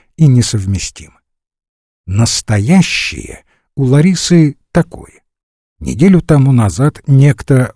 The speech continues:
Подозёров, небогатый из местных помещиков, служащий по земству,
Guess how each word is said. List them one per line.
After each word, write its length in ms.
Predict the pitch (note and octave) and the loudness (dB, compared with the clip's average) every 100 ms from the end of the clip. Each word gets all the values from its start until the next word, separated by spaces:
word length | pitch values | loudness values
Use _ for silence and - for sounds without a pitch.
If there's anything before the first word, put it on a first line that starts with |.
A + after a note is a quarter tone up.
| - | -4
Подозёров, 960 | E3 C3+ D3 A#2+ B2+ C2+ - - - _ - | -2 0 0 -2 -6 -6 -16 -20 -20 _ 2
небогатый 880 | F3+ F3 E3+ G2+ A2 A2+ F#2 G2+ | 4 4 2 -2 -4 -2 -2 -4
из 200 | G2+ G#2 | -6 -6
местных 520 | G#2 B2 G2+ A#2 G#2+ - | -2 -2 0 -2 -2 -4
помещиков, 800 | B2+ B2 G2+ - E2 - - - _ _ | -4 -2 -2 -6 -12 -14 -18 -20 _ _
служащий 800 | - D3+ D3+ A#2 A#2+ - - E2+ | -6 0 2 2 0 -2 -6 -8
по 200 | - C#2+ | -8 -8
земству, 680 | - E3+ E3+ - E3 E3+ | 0 2 0 -2 0 0